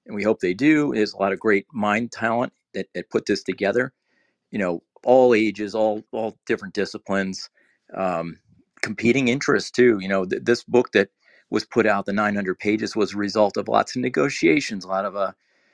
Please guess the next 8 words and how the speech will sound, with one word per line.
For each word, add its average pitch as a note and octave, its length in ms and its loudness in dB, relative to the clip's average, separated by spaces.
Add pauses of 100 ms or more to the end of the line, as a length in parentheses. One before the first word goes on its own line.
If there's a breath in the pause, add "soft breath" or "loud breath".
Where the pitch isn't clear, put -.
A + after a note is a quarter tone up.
(240)
you A#2 100 -8
know, G2+ 300 -2 (180)
um, F2+ 500 -8 (1400)
debate, A2 380 4 (100)
de-, A#2 180 -10 (100)
de-, B2 180 -6
deliberation A2 680 2
about F#2+ 400 -4